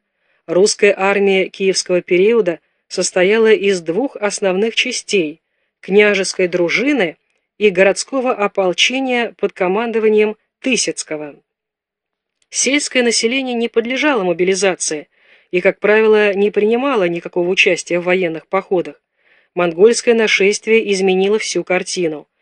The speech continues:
Прежде всего, для нужд своих собственных вооружённых сил монголы установили строгую систему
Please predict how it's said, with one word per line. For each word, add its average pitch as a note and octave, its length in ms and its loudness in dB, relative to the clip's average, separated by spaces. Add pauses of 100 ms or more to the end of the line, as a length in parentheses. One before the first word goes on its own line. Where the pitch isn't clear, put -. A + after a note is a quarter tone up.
(320)
Прежде G3+ 360 4
всего, G3+ 460 2
для F3+ 300 2
нужд G#3 480 -2 (220)
своих F#3 360 2
собственных F#3+ 680 0
вооружённых F3 640 0
сил B3+ 380 -4 (420)
монголы F#3 640 0
установили G3+ 600 -2
строгую A#3+ 600 0
систему A3 680 -2